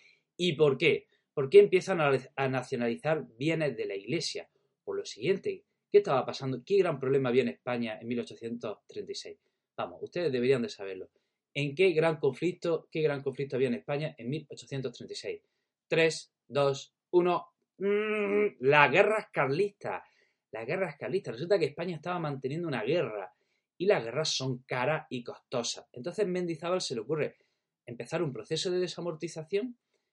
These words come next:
para conseguir cash, para conseguir dinero en efectivo rápido. Problema, problema, pues que, en fin, pues como muchas cosas en España,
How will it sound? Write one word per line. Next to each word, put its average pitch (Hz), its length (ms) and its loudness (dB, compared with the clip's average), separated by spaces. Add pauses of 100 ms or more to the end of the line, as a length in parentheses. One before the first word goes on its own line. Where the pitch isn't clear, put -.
(120)
para 180 400 0 (120)
conseguir 139 720 -2
cash, - 600 -6
para 98 180 -14
conseguir 120 400 -6
dinero 143 420 2
en 120 140 -4
efectivo 131 600 -2
rápido. 117 520 -4 (480)
Problema, 202 760 12
problema, 143 540 4
pues 127 300 -2
que, 113 460 -10
en 107 60 -14
fin, - 200 -14
pues 113 140 -10
como 110 540 -10 (140)
muchas 127 260 -8
cosas 135 180 -8
en 120 120 -4
España, 120 420 -6